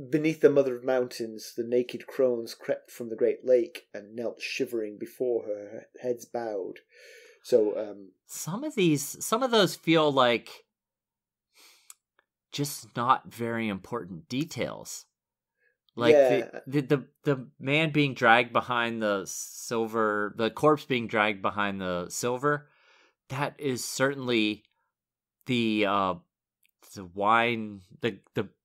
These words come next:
Speaker 2: merchant that tried to sell her the poisoned wine. Uh, I mean, I don't know. Maybe it's, maybe it's something else and they're trying to trick us into assuming that that's what it is. But
Speaker 1: Yeah.
Speaker 2: then the white lion that, um, ran through the grass taller than man, that's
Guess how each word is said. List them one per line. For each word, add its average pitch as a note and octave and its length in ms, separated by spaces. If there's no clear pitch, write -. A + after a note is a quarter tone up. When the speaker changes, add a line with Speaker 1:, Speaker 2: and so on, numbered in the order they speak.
Speaker 2:
merchant D#3+ 380
that B2+ 120
tried B2+ 260
to B2 60
sell A#2+ 220
her A#2 100
the G#2+ 100
poisoned A2 460
wine. G#2+ 520
Uh, - 40
I F2+ 200
mean, G2+ 180
I G#2 160
don't A2 200
know. G2 360
Maybe D3+ 360
it's, D3 380
maybe D3 380
it's C#3+ 120
something C3 340
else B2 260
and A2+ 80
they're G#2 40
trying A2+ 280
to G2+ 80
trick - 260
us G2 160
into E2+ 380
assuming F2 500
that E2 200
that's E2 280
what D#2 140
it E2 80
is. F#3 200
But F#3 140
Speaker 1:
Yeah. F3+ 60
Speaker 2:
then A#2+ 240
the B2+ 80
white C3+ 320
lion C3 520
that, F#2+ 200
um, G2+ 300
ran A#2+ 260
through C3+ 160
the A#2 80
grass A2 400
taller A#2+ 280
than G#2+ 180
man, G#2 280
that's - 460